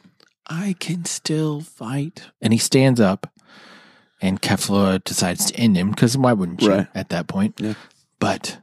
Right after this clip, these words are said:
Speaker 1: something happens to Goku. After Super Saiyan Blue is defeated, there's only one thing that we've seen higher than Super Saiyan Blue,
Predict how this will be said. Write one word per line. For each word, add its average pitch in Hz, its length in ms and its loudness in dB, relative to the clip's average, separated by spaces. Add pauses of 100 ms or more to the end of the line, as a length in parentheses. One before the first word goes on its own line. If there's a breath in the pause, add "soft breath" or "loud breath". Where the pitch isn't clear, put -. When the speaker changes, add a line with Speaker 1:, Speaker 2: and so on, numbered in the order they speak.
(140)
Speaker 1:
something 120 400 4
happens 90 440 0
to 92 100 -2
Goku. - 540 -10 (520 soft breath)
After 139 320 0
Super 110 300 2
Saiyan 98 320 0
Blue 92 180 -4
is 90 80 -4
defeated, 98 640 -4 (280 loud breath)
there's 117 180 2
only 143 220 6
one 110 260 6
thing 110 160 4
that 107 140 2
we've 98 180 -2
seen 123 240 4
higher 87 340 -2
than 78 180 -12
Super 90 260 -6
Saiyan - 320 -6
Blue, 104 320 0